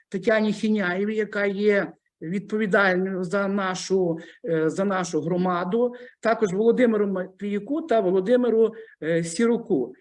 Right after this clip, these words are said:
ну, які найбільше ми працювали от в такій тісній спра-, е, в такій тісній співпраці. Е, знаєте, оскільки сьогодні присутні, е, керівники, е, громад,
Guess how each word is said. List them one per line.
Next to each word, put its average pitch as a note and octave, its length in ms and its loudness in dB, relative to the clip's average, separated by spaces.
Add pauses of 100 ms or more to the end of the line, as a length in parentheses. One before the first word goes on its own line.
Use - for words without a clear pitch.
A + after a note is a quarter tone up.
(140)
ну, C#4 100 2
які A#3 420 4
найбільше F#3 1080 0 (640)
ми G3 100 -2
працювали G3 580 -2
от E3 200 -2
в - 40 -14
такій G#3 400 -4 (220)
тісній G#3 460 -4
спра-, D#3+ 540 -4
е, D#3+ 200 -2
в D#3 400 -14
такій G#3 400 -20
тісній G3 400 -4
співпраці. E3 600 -2 (400)
Е, E3 220 0
знаєте, A#3 360 0
оскільки G3 440 -4
сьогодні A3 300 0
присутні, G#3+ 680 -4 (440)
е, F#3 100 -4
керівники, G#3+ 600 0
е, F3 1000 -2
громад, B3+ 420 0